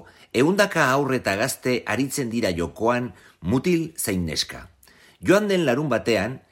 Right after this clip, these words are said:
kadete mailako horietako bat jokoan zegoela, epaileak partidua eten eta etxeko entrenatzaileari serio erran zion. "Armailetako gazte kuadrilla horrek irainak botatzeari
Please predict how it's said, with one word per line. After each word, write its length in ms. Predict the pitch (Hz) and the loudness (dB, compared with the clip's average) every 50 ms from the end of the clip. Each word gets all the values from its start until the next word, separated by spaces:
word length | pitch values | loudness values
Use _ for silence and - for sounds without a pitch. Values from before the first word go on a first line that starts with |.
| _ _ | _ _
kadete 440 | - - 123 147 190 196 190 165 143 | -2 0 2 2 2 0 0 -2 -2
mailako 460 | 139 131 131 123 113 104 - 110 98 95 | -2 0 0 0 0 0 0 0 0 2
horietako 540 | 104 127 160 160 - 107 90 - 101 101 117 | 2 0 0 -2 -2 -4 -4 -4 -2 0 2
bat 160 | 135 113 85 | 2 0 0
jokoan 480 | 78 87 82 - - 131 139 131 107 90 | -2 -4 -6 -4 -6 -6 -4 -4 -4 -4
zegoela, 480 | - 90 87 85 120 107 82 80 87 101 - _ _ - - - - - _ _ | -4 -4 -2 0 0 0 0 -2 -6 -8 -10 _ _ -20 -20 -20 -20 -20 _ _
epaileak 580 | - 127 - - 202 208 202 185 180 175 175 - - 117 | -4 -2 0 0 0 0 2 0 0 0 -2 -4 -4 -2
partidua 480 | 110 101 90 156 165 143 135 107 95 | -2 -2 -2 -4 -2 0 2 0 0
eten 380 | 90 90 - 139 143 143 131 - _ _ _ _ | 0 -2 -4 -4 -4 -6 -8 -12 _ _ _ _
eta 300 | - 120 120 131 131 131 | -4 -2 0 0 0 0
etxeko 340 | 123 - 208 98 - 151 120 | 0 -2 -4 -2 0 -2 -2
entrenatzaileari 1000 | 113 - 175 175 170 160 - - 139 123 120 110 110 110 123 160 165 - - _ _ | 0 0 0 0 0 -2 -2 -2 -2 -2 0 0 0 0 0 -2 -4 -4 -6 _ _
serio 460 | - - - 165 139 117 104 95 87 | -4 -2 0 0 0 0 0 0 0
erran 300 | 85 85 90 90 87 85 | 0 0 -2 -2 -4 -4
zion. 400 | 82 - 90 82 76 67 62 - - _ _ _ _ _ _ _ _ _ _ _ | -4 -4 -4 -4 -4 -6 -10 -14 -20 _ _ _ _ _ _ _ _ _ _ _
"Armailetako 760 | 92 92 95 98 135 165 175 160 156 156 143 135 - 131 123 | -2 -2 0 0 -2 0 0 -2 -2 -2 -2 -2 0 -2 -2
gazte 420 | 101 113 117 110 - - 131 117 - | 0 0 -2 -2 -2 -4 -4 -4 -2
kuadrilla 540 | - 113 113 110 113 113 113 110 104 101 | -2 0 0 0 0 -2 0 0 2 2
horrek 380 | 98 80 80 78 - - - - - _ _ | 2 0 -2 -6 -8 -10 -16 -20 -20 _ _
irainak 500 | - 92 110 127 143 139 120 98 92 92 | -6 -2 -2 0 0 -2 -2 -4 -4 -4
botatzeari 680 | 85 87 92 92 131 139 139 - 127 104 87 85 76 - | -6 -6 -4 -4 -4 -4 -4 -4 -4 -2 -2 -4 -6 -8